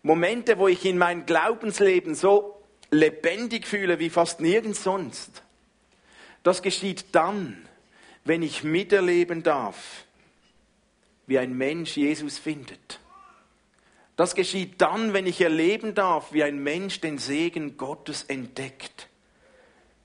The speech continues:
Ganz persönlich. Das geschieht dann, wenn ich dabei sein darf, wie ein Mensch gepackt wird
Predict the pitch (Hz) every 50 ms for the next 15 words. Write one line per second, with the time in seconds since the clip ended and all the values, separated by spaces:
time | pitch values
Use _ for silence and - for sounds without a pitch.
0 | _ _ - - 151 160 185 165 - - 175 170 151 - 139 139 147 151 151 135
1 | 139 123 113 - - - - _ _ - - - - _ _ _ - - 156 160
2 | - - 165 - - 175 165 143 - 156 143 151 165 170 160 151 151 147 147 135
3 | - - 143 135 135 127 120 135 156 151 - 165 147 147 143 143 131 143 139 135
4 | 127 117 - - 131 135 131 131 127 123 123 123 135 151 170 165 147 135 - -
5 | - 127 123 - - - - 143 143 - - - - 139 135 135 123 110 95 -
6 | -